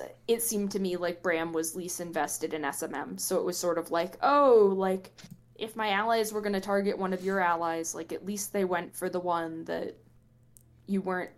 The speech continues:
as close to. And then two, well, you had already told me that S M M was being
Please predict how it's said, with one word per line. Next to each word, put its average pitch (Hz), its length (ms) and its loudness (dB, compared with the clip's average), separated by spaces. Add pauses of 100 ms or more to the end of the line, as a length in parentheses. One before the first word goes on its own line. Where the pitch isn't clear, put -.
as 175 240 2
close 190 420 -2
to. 156 500 -2 (460)
And 202 180 4
then 170 180 0
two, 190 400 6
well, 202 280 6
you 214 180 0
had 226 100 8
already 262 340 4
told 226 340 2
me 196 200 0
that 185 120 -2
S 180 240 0
M 185 100 -4
M 180 240 -2
was 170 200 -4
being 175 520 -2